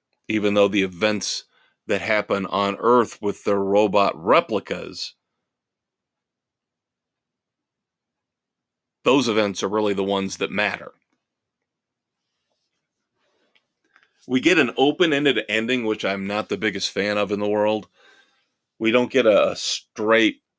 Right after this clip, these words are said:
strict ending. So, again, not the biggest fan of that kind of stunt.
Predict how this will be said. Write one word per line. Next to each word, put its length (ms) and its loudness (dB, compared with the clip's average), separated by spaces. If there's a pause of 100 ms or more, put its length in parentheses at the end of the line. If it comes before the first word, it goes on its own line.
(120)
strict 720 -4 (960)
ending. 480 -2 (2000)
So, 720 -2 (760)
again, 440 -4
not 300 -2
the 80 -4
biggest 400 -4
fan 380 -2
of 240 -2
that 200 0
kind 220 -4
of 80 -6
stunt. 600 -4